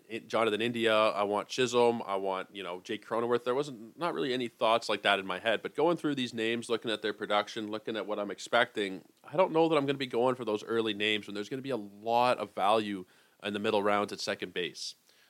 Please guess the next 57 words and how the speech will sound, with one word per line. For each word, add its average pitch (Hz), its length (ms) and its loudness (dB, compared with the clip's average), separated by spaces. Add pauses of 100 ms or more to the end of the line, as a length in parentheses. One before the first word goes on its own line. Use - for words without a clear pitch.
Those 113 160 -4
guys 131 240 4
we 135 80 -4
mentioned 123 240 0
yesterday 117 340 2
who 110 140 0
are 107 80 2
injured, 107 420 -4
like 107 200 2
India, 98 360 -2
like 101 220 2
Chisholm, 101 480 -2
like 98 180 -4
Brandon 101 320 -2
Lowe, 92 380 0 (420)
they're 104 120 -4
gonna 113 140 0
come 110 180 -4
back 101 400 4
and 95 120 -12
they're 95 80 -6
gonna 98 180 -6
be 92 360 -8
a 90 40 -16
little 113 240 -2
bit 110 140 -6
cheaper. 107 480 -6 (100)
And 92 100 -16
they're 92 80 -12
gonna 104 140 -6
probably, 107 440 -4
I 98 80 -8
mean, 98 100 -8
they're 98 80 -8
gonna 113 140 -2
be 107 60 -6
more 104 140 -2
expensive 113 420 -2
than 104 100 -6
guys 95 220 0
like 87 120 -8
Cronenworth. 98 540 -2 (580)
But - 60 -14
there's 110 140 -4
gonna 147 120 -2
be 127 120 2
a 104 40 4
good 120 280 0
range, 110 440 -2
I 95 120 -4
think, 92 260 -8
between 98 440 -8 (760)
probably 117 600 2 (360)
sixty - 640 -4
and 127 120 0
one 123 180 4
twenty, 110 560 -2